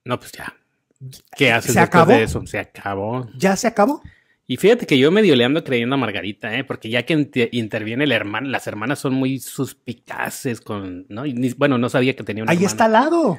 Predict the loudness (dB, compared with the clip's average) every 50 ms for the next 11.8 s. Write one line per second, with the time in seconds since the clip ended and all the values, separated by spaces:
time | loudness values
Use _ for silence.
0 | -6 -12 -14 -12 -8 -8 -6 -4 -4 -6 -4 -2 -2 -2 -2 -2 -2 -6 -6 -6
1 | -4 -4 -4 -2 -2 -4 -4 -4 -6 -8 -10 -10 -20 -20 _ -12 -10 -10 -8 -8
2 | -8 -8 -8 -8 -8 -8 -8 -4 -4 -2 -2 -2 -4 -6 -8 -8 -6 -8 -8 -8
3 | -10 -10 -8 -6 -4 -4 -4 -6 -6 -6 -6 -6 -8 _ _ _ _ _ _ _
4 | _ _ -12 -4 0 0 0 0 0 -2 -2 0 2 2 0 0 -2 -4 -4 -4
5 | -4 -4 -6 -10 -14 -14 -16 -16 -10 -4 -2 -2 0 0 -2 -4 -4 -4 -6 -6
6 | -6 -6 -4 -4 -2 -2 0 -2 -2 -4 -6 -8 -8 -10 -10 -10 -8 -6 -4 -4
7 | -4 -6 -8 -12 _ -8 -8 -6 -6 -6 -8 -8 -8 -8 -8 -8 -8 -8 -6 -6
8 | -6 -6 -8 -8 -10 -10 -14 -12 -10 -10 -10 -12 -14 _ _ _ _ _ _ -4
9 | -4 -4 -4 -4 -10 -10 -10 -8 -4 -2 -2 0 0 0 -2 -2 -2 -4 -4 -4
10 | -6 -6 -4 -2 -2 -2 0 0 2 2 2 2 0 -2 -2 -2 -4 -4 -4 -4
11 | -2 -2 0 0 0 -2 -2 -4 -4 -4 -6 -8 -12 -16 _